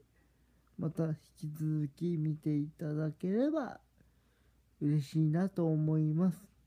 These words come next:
えー、改めましてになるのかな？改めまして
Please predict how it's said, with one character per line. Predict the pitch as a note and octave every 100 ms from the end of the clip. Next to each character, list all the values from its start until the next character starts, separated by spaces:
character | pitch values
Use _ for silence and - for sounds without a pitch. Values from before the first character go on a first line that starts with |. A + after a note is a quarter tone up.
| _ _ _ _ _ -
え | E3 D#3+ D#3 D#3+
ー、 | E3 F3+ E3
改 | E3+
め | D#3+ D#3+ D#3+
ま | D#3 E3+
し | E3 -
て |
に | E3 E3 D#3+ D#3+ D#3
な | D3+
る | D#3
の | D#3
か | - F#3
な？ | G#3+ C4 - _ - - - - -
改 | D3+ D3 D#3+
め | D3+ D3+
ま | D#3 G3
し | -
て | - G#3